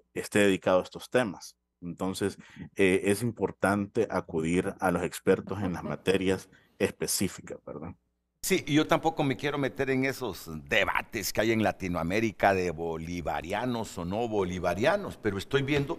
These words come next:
Speaker 1: Sí.
Speaker 2: que los países que denuncian el tratado, Bolivia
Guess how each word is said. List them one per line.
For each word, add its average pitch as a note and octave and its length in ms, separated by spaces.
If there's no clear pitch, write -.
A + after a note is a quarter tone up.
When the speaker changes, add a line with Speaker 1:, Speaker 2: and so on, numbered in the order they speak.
Speaker 1:
Sí. D#2+ 280
Speaker 2:
que B2 120
los C#3+ 100
países B2 560
que C3+ 140
denuncian B2 500
el B2 100
tratado, - 560
Bolivia G3 600